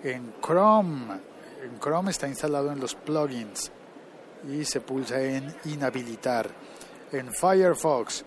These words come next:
ya lo desinstalaron. Firefox, solamente habría que tener el Firefox más actual. En Explorer,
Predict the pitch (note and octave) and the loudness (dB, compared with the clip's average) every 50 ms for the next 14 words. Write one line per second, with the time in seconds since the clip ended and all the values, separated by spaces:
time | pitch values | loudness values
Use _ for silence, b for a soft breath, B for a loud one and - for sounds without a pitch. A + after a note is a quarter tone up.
0 | - - - - - - B2+ A#2 A#2 G#2 F#2+ F#2+ G#2 G#2+ A2+ A2 G2 B2+ A2 - | -14 -20 -20 -20 -20 -14 -8 -6 -6 -4 -4 -6 -6 -6 -6 -6 -6 -6 -4 -2
1 | D#3 D#3+ F3 F3+ D#3 B2 G2 - - A2+ A2 A#2+ B2 A#2 - - D#3 D#3 D3+ - | 0 2 2 2 0 0 -4 -8 -8 -6 -4 -4 -4 -4 -4 -4 -2 -2 -4 -6
2 | - - - - B2 A#2 A#2+ A#2+ - C3 B2 B2+ A#2+ - B2 A2 - A2+ A#2 A2 | -10 -12 -10 -10 -10 -10 -8 -6 -6 -6 -4 -6 -6 -8 -10 -10 -10 -10 -10 -8
3 | G#2 G2+ A2 A2 A2+ G#2+ B B B B B - - C#3 C3 A#2+ A#2 A#2 - - | -8 -6 -6 -8 -8 -10 B B B B B -10 -6 -4 -2 -2 -2 -4 -4 -6
4 | B2+ - - B2+ A#2+ A2 G2+ - B2+ A2+ - - C3 A2+ G2 - - - B B | -8 -8 -8 -10 -8 -8 -8 -8 -8 -8 -6 -6 -6 -6 -6 -8 -12 -18 B B
5 | B B B B - D#3+ D#3+ D#3+ D3+ - - - G3+ A3 G#3+ G3+ F#3+ D#3 - | B B B B -2 -2 -2 -2 -4 -4 0 4 6 8 8 8 8 6 4